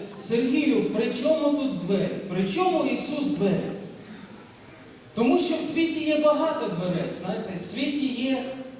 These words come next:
люди шукають багато доріг, як війти в небеса. Хтось своїми добрими вчинками шукає, як попасти на небеса,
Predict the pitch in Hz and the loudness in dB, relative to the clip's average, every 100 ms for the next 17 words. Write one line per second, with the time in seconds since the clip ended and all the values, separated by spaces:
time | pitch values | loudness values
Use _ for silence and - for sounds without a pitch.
0 | - - - - - - - - - - | -18 -20 -20 -20 -20 -20 -20 -20 -20 -20
1 | - - - - 185 320 320 302 285 285 | -20 -20 -18 -4 2 4 4 4 2 2
2 | - - 254 247 262 262 240 - - - | 0 -4 -6 -4 0 2 2 0 -4 -8
3 | 170 220 226 247 247 226 214 - - - | -2 0 4 4 2 0 -2 -4 -8 -12
4 | - - - - - 190 208 262 262 165 | -14 -18 -20 -20 -2 2 4 4 4 2
5 | - 208 208 208 196 185 277 233 196 175 | 2 2 2 0 -4 -4 -4 -2 0 0
6 | - - - - - 320 - - 170 - | -2 -2 -2 -4 0 0 0 -2 -6 -10
7 | - - 208 240 277 262 262 247 220 208 | -10 -4 2 4 6 4 4 2 4 4
8 | 196 - 262 269 240 233 220 - 196 214 | 2 0 0 0 0 0 -2 -2 -4 -2
9 | 202 196 196 196 208 196 240 254 254 240 | 2 2 2 0 -2 0 2 2 2 0
10 | 226 226 220 202 208 220 | 0 0 2 2 2 0